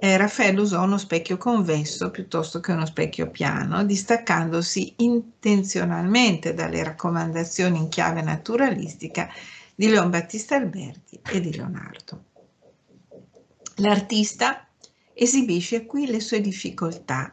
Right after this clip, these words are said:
piuttosto che ne-, nasconderle, e nelle figure di Maria e di Gesù riflesse in primo piano non ostenta effetti di verosimiglianza naturalistica, anche se non li smentisce completamente,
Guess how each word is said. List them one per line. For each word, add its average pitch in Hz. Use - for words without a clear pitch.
piuttosto 175
che 143
ne-, -
nasconderle, 147
e 220
nelle 240
figure 262
di 196
Maria 190
e 196
di 165
Gesù 180
riflesse 160
in 151
primo 202
piano 208
non 247
ostenta 233
effetti 160
di 160
verosimiglianza 160
naturalistica, 165
anche 165
se 160
non 156
li 147
smentisce 156
completamente, 156